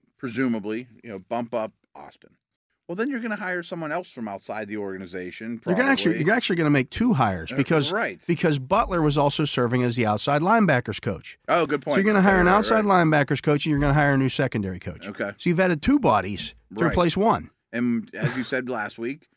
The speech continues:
Speaker 1: when you signed Austin, hired Austin to begin with, you're gonna hire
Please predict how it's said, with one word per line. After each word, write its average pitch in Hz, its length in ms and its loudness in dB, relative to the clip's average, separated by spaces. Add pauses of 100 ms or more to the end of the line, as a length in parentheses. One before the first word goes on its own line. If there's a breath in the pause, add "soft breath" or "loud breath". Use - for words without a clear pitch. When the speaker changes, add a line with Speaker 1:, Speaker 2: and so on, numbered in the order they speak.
(400)
Speaker 1:
when 123 180 -2
you 131 140 0
signed 131 360 -2
Austin, 117 440 -6
hired 117 340 -4
Austin 107 460 -8
to 110 80 -18
begin 143 280 -6
with, 117 360 -6 (400 loud breath)
you're 107 160 -8
gonna 117 100 -4 (100)
hire 127 400 -2